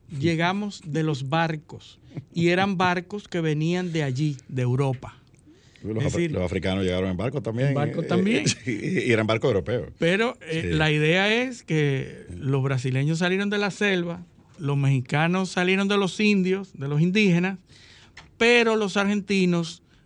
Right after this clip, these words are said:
Speaker 2: salieron de los europeos.
Speaker 1: Es un comentario muy argentino, muy humilde,
Speaker 2: Muy
Speaker 1: muy,
Speaker 2: argentino,
Speaker 1: tú sabes.
Speaker 2: muy, muy de lo que nosotros conocemos
Speaker 1: Sí.
Speaker 2: de los argentinos. Y
Speaker 1: Oye.
Speaker 2: esto obviamente provocó todo tipo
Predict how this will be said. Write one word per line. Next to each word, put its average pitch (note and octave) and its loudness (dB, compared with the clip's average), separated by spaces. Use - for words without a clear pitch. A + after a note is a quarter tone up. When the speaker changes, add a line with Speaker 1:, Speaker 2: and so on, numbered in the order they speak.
Speaker 2:
salieron C#3+ 0
de D3 -2
los E3 -2
europeos. B2 -6
Speaker 1:
Es - -8
un C#3 -2
comentario B2+ 0
muy A2 0
argentino, G#2 -4
muy D#2+ -4
humilde, F#2 2
Speaker 2:
Muy A#3+ 6
Speaker 1:
muy, C4 2
Speaker 2:
argentino, E3+ 0
Speaker 1:
tú - -2
sabes. B2+ -2
Speaker 2:
muy, A3+ 0
muy G#3+ 2
de A3+ 4
lo G3+ 2
que F3+ -4
nosotros F3+ -2
conocemos D#3+ -2
Speaker 1:
Sí. - -12
Speaker 2:
de D3 0
los C#3+ -2
argentinos. D3+ -2
Y A#3+ 0
Speaker 1:
Oye. F#3 4
Speaker 2:
esto G3+ 0
obviamente F3+ 2
provocó D#3+ -2
todo F3 0
tipo E3 -4